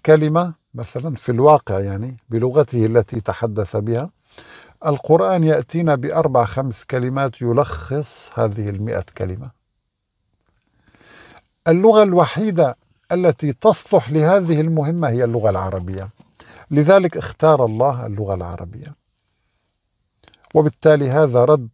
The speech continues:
قوي جدًا على الملحدين الذين يعترضون على أن الله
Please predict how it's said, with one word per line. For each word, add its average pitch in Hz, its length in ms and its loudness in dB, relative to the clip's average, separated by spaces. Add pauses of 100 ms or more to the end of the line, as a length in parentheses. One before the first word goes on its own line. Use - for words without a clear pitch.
(120)
قوي 160 240 4
جدًا 120 460 -2
على 131 200 0
الملحدين 117 760 -4
الذين 117 420 -2
يعترضون 110 920 -2 (440)
على 131 400 2
أن 131 160 -2
الله 131 400 2